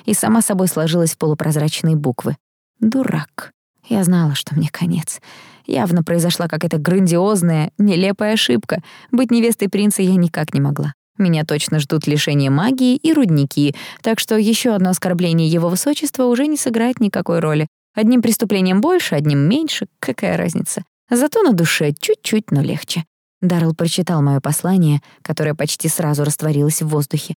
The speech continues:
и улыбнулся. Широко и недобро.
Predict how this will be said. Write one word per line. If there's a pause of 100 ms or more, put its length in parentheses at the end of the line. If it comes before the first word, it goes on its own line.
(420)
и
улыбнулся. (540)
Широко (420)
и
недобро.